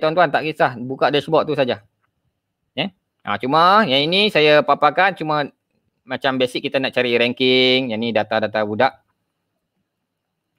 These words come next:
Ni ada dua ni di atas. Yang ni yang color pink ni, tuan-tuan, statistik pencapaian ni.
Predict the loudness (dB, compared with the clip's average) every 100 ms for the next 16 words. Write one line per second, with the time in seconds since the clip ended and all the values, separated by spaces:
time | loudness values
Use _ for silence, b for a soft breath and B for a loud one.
0 | -4 2 4 6 6 6 4 -2 -10 -4
1 | -2 0 -2 -4 _ _ _ _ -4 -2
2 | 0 2 4 4 2 2 2 0 0 0
3 | 0 -2 -4 -4 -10 -4 -2 0 0